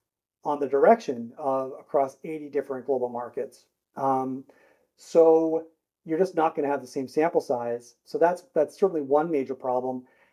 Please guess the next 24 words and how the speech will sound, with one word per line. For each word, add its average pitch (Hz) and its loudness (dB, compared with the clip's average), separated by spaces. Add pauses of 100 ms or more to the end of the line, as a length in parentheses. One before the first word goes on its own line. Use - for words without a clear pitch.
(140)
And 190 -6
because 254 0
you're 220 6
a 165 -6
human 160 0
and 160 -10
you're 156 0
affected 208 2
by 135 2 (580)
all 165 2
of 151 0
the 143 0
things 160 -2
that 135 -2
we 131 -6
discussed 127 2
before, 131 -2 (460)
you 165 -16
can't 269 0
really 202 8
go 165 8
back 175 0
in 139 -2
time 147 -2